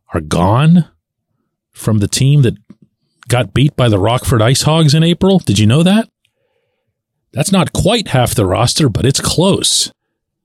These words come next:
So there are a lot of new names, a lot of new faces, a lot of new pedigrees, and they're being put into what'll be for some of these guys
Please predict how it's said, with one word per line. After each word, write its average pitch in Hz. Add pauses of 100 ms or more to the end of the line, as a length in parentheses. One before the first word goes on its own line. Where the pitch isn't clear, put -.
(560)
So -
there 117
are 107
a 101
lot 120
of 117
new 95
names, 131
a 85
lot 98
of 101
new 87
faces, 117
a 98
lot 113
of 131
new 139
pedigrees, 101 (580)
and 85
they're 92
being 120
put 175
into 117
what'll 120
be 113
for 113
some 185
of 135
these 82
guys 90